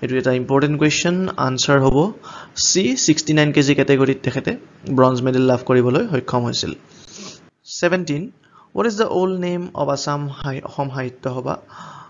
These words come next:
অসম সাহিত্য সভাৰ পুৰণি নাম অসমীয়া ভাষা উন্নতি সাধিনী সভা। এইটিন, উইচ প্ৰমিনেণ্ট এছামিজ ৰোড দ্য বুক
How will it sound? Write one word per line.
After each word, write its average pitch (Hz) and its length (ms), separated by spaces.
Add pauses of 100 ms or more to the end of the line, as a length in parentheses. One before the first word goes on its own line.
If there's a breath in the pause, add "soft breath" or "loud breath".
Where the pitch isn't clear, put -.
অসম 135 280
সাহিত্য 135 360
সভাৰ 135 240
পুৰণি 131 380
নাম 139 300 (800 loud breath)
অসমীয়া 170 400
ভাষা 147 420
উন্নতি 139 420
সাধিনী 123 320
সভা। 117 300 (380)
এইটিন, 160 500 (340)
উইচ - 500
প্ৰমিনেণ্ট 175 540
এছামিজ 151 400
ৰোড 143 280
দ্য 139 280
বুক 139 200